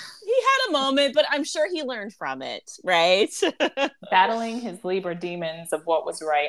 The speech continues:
Speaker 2: I, I don't know. I think something came over him that was outside of his sign in
Speaker 1: Yeah,
Speaker 2: that
Speaker 1: maybe
Speaker 2: moment.
Speaker 1: there was a weird planet,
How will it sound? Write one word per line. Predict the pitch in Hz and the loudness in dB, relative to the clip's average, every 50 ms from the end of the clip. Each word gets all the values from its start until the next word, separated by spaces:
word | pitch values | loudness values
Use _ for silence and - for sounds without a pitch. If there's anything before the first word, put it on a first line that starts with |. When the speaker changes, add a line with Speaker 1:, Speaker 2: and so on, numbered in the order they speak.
| - - | -2 -2
Speaker 2:
I, | 151 - - - 160 175 185 | -2 -2 -2 2 2 2 2
I | |
don't | 190 175 165 | 2 0 -2
know. | 151 143 131 135 | -4 -6 -4 -2
I | 147 156 156 | -4 -4 -4
think | - 156 151 147 - - - - | -6 -6 -8 -8 -8 -14 -18 -10
something | - - 196 196 190 - 170 156 | -2 0 0 0 2 0 0 0
came | - - 165 139 135 | 0 -2 -4 -2 -2
over | 135 135 135 139 135 139 | -2 -4 -4 -6 -6 -6
him | 147 143 139 139 139 135 - _ | -6 -6 -6 -6 -8 -10 -6 _
that | - 135 123 - | 4 4 4 4
was | 117 143 147 - - | 2 -2 -2 0 2
outside | 143 131 120 - - - 156 127 127 131 | 4 2 2 2 6 6 8 8 6 4
of | 123 123 | 0 -4
his | 139 139 - | -6 -6 -2
sign | - 135 120 123 117 98 156 190 190 190 - - - _ _ _ _ _ _ - | -2 -2 -2 -2 -4 -2 -2 -2 -4 -4 -8 -20 -20 _ _ _ _ _ _ -8
in | 190 | -2
Speaker 1:
Yeah, | 175 175 180 233 233 208 | 4 6 8 10 10 8
Speaker 2:
that | 196 | 8
Speaker 1:
maybe | 185 190 190 254 | 6 4 6 6
Speaker 2:
moment. | 269 | 8
Speaker 1:
there | 294 285 | 8 8
was | 277 269 269 277 | 8 6 4 4
a | 277 247 | 2 2
weird | 226 254 254 262 247 - | 4 4 2 2 2 0
planet, | - - 202 185 220 240 220 180 160 139 | -8 -10 -8 -8 -6 -6 -4 -4 -4 -6